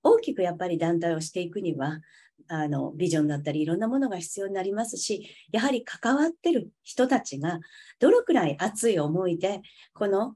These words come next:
団体を盛り上げて、そして、えー、最終的に自分を盛り上げていくのかっていうことだと思います。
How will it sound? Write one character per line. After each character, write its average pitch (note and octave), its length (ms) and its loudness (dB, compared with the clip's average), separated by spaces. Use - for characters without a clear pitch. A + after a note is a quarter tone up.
団 F#3 220 4
体 F#3 200 0
を F3 60 0
盛 F3 220 -2
り F#3 60 0
上 G3 80 -2
げ E3+ 140 -2
て、 F#3 340 -6
そ C4 180 -4
し - 100 -4
て、 F#4 180 0
え F3 220 2
ー、 - 20 0
最 E3+ 220 -2
終 F3+ 140 -6
的 G3 160 -4
に G3 60 0
自 D#3+ 260 -2
分 E3 160 6
を D#3+ 40 6
盛 C#3+ 220 2
り C#3+ 60 -2
上 D3 80 -2
げ C#3+ 80 -2
て D#3 100 -2
い D3+ 100 0
く G3 120 -6
の E3 120 -4
か G3 120 -6
っ A3 80 -8
て F3 140 -4
い D#3+ 80 0
う D#3 60 -4
こ D#3 80 -10
と D3+ 120 -6
だ C3 120 -6
と - 100 -12
思 C#3+ 180 -4
い D3 60 -2
ま D#3 120 -2
す。 - 240 -4